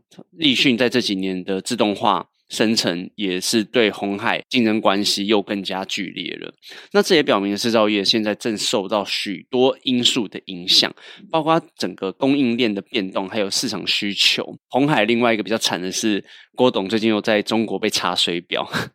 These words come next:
<laughs> 所以手上有鸿海的朋友知道该怎么做了。<laughs> 上次已经有补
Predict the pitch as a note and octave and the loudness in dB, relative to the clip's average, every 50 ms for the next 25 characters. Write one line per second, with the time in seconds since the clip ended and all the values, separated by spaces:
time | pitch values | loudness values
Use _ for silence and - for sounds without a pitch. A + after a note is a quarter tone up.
0 | - - _ - - - - - E3 G3 F#3+ E3 - - A#2+ G#2+ G#2+ G#2 G2+ G2 | -18 -20 _ -20 -20 -20 -18 -12 -8 -6 -6 -6 -2 2 4 4 4 4 4 2
1 | G2+ G#2 G2 - G#2+ G#2 C3 C#3 C3+ A2+ F#2 G#2+ A2 G#2+ A2+ F#2+ F#2 - - F#2+ | -2 -4 -2 -2 0 2 2 4 2 2 2 0 0 0 -2 -4 -4 -6 -6 -6
2 | G2 G2 F#2+ F2 - - G#2+ G#2+ G2+ G2 G#2 G2 G#2 F#2 - - - G#2+ F#2+ F#2 | -4 -4 -6 -6 -4 -2 -2 -2 0 -2 -4 -4 -4 -6 -8 -8 -8 -6 -6 -6
3 | F2 F2+ - - - - _ _ _ - - - - _ - - - - _ _ | -6 -6 -8 -10 -10 -12 _ _ _ -12 -10 -10 -10 _ -8 -10 -10 -10 _ _
4 | _ - - C3+ A2 G#2+ G2 - - A#2 G2+ F#2 - _ _ - A2 - C#3 C#3+ | _ -6 -4 -2 -2 -2 -2 -4 -4 -4 -4 -6 -8 _ _ -8 -2 2 4 6
5 | D3 C#3+ B2 F#2 F#2+ - _ _ A#2 A2 - | 6 6 6 4 2 -2 _ _ -8 -8 -8